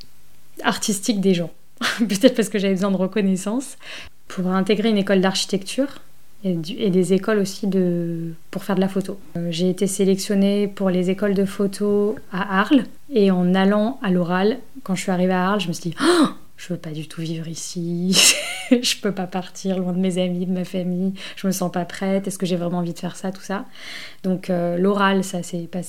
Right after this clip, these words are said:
très mal passé. Enfin, c'est pas que c'est mal passé, mais c'était une catastrophe. J'avais pas du tout l'air motivée.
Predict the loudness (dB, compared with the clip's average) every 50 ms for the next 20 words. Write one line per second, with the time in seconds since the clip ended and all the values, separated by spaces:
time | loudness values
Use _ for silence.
0 | -10 -12 -8 -2 0 0 2 2 0 0 -4 -6 -6 -6 -6 -6 -6 -6 -6 -6
1 | -6 -4 -4 -2 -2 -2 -2 0 -2 -2 -2 0 -2 -2 -2 -4 -4 -4 -2 -4
2 | -4 -4 -6 -6 -4 -2 0 0 0 0 0 -2 -4 -4 -6 -4 -2 0 0 0
3 | 0 0 -2 -4 -4 -4 -4 -4 -4